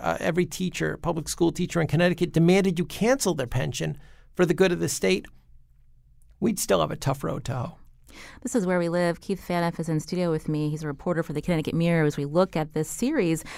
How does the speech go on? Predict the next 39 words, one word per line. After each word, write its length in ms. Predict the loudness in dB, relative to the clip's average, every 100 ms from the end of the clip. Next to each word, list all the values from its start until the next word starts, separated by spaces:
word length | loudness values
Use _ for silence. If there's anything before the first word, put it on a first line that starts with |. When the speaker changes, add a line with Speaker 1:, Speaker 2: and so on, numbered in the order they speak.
| -4
Speaker 2:
he's 140 | -2 0
been 100 | -2
reporting 440 | -2 0 2 2
on, 360 | 2 0 0 0
uh, 360 | -2 -2 -4
with, 300 | -2 -4 -6 -10
uh, 60 | -2
looking 320 | 2 4 4
at 140 | 4
wealth 360 | 2 4 2 2
and 240 | 2 2 -2 -6 2
income 400 | 4 4 2 2
inequality 760 | 2 0 0 -2 0 0 -2 -4 -8 -10 -4
in 80 |
the 80 | -4
state 240 | -2 -4 -4
of 120 | -6
Connecticut. 500 | -4 -2 -4 -6 -6
You 80 | -2
can 120 | -2
join 160 | 0
our 80 | -2
conversation, 920 | -2 -4 -6 -6 -6 -6 -6 -6 -4 -4
eight 160 | -6
six 200 | -8 -10
zero, 180 | -4 -4
two 180 | -4 -8
seven 300 | -6 -4 -4
five, 280 | -2 -4 -4
seven 300 | -6 -4 -4
two 180 | -4 -8
six 280 | -8 -8
six. 220 | -2 -2 0
Find 200 | 0 2
us 140 | 0
on 100 | -2
Facebook 380 | 0 0 -2 -6
and 80 | -2
Twitter 280 | 2 2